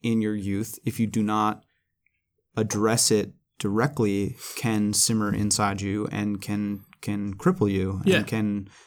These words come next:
Speaker 1: can rot away at you.
Speaker 2: Mm-hmm.
Speaker 1: Um, but again, I don't think it actually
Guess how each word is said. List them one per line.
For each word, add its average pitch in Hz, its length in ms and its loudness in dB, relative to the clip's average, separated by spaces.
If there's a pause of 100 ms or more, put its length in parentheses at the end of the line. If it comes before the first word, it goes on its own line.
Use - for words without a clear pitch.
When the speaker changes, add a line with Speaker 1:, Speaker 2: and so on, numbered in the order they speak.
(260)
Speaker 1:
can 113 200 6
rot 101 360 4
away 120 360 6
at 98 180 -2
you. 101 420 -2
Speaker 2:
Mm-hmm. 131 100 0
Speaker 1:
Um, 101 380 2 (880)
but 131 80 6
again, 165 360 6
I 123 60 2
don't 151 220 6
think 160 260 2
it 147 80 6
actually 131 760 2